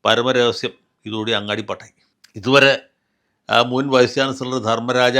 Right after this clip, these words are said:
അടാട്ട് പറഞ്ഞിരുന്നത് ശോഭനയുടെ ഡേറ്റ് കിട്ടിയിട്ടില്ല, ശോഭനയുടെ ഡേറ്റ് ഇടുമ്പോൾ ഗവർണറുടെ ഡേറ്റ് ഇല്ല, ഗവർണർക്കും ശോഭനയ്ക്കും ഡേറ്റ് കിട്ടുമ്പോൾ യൂണിവേഴ്സിറ്റിയിൽ, യൂണിവേഴ്സിറ്റി പരീക്ഷയായിരിക്കും, അല്ലെങ്കിൽ ഓണത്തിനോ ക്രിസ്മസിനോ കു-, ആ, സർവകലാശാല അടച്ചിരിക്കുകയായിരിക്കും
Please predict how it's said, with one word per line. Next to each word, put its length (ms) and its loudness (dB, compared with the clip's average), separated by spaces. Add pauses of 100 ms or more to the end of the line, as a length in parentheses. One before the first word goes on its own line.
അടാട്ട് 380 2
പറഞ്ഞിരുന്നത് 460 -8 (720)
ശോഭനയുടെ 580 4
ഡേറ്റ് 260 0
കിട്ടിയിട്ടില്ല, 340 -6 (180)
ശോഭനയുടെ 560 -4
ഡേറ്റ് 200 -2
ഇടുമ്പോൾ 300 -6
ഗവർണറുടെ 580 -2
ഡേറ്റ് 220 -8
ഇല്ല, 100 -20 (680)
ഗവർണർക്കും 600 2
ശോഭനയ്ക്കും 480 2
ഡേറ്റ് 200 -2
കിട്ടുമ്പോൾ 320 -6
യൂണിവേഴ്സിറ്റിയിൽ, 580 -10 (400)
യൂണിവേഴ്സിറ്റി 600 -12
പരീക്ഷയായിരിക്കും, 560 -10 (840)
അല്ലെങ്കിൽ 340 -2
ഓണത്തിനോ 420 -4
ക്രിസ്മസിനോ 500 -10
കു-, 140 -20 (680)
ആ, 120 -4 (440)
സർവകലാശാല 680 -4
അടച്ചിരിക്കുകയായിരിക്കും 640 -12